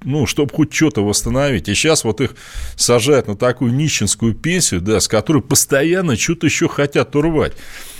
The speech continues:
Вы понимаете, вот у меня опять бабушка в Рязанской области, она немного получала.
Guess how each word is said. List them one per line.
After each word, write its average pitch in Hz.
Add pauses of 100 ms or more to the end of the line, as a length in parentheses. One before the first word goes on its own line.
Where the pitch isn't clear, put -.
(180)
Вы 107
понимаете, 160
вот 117
у 127
меня 139
опять 120
бабушка 139
в 95
Рязанской 113
области, 101
она 160
немного 175
получала. 120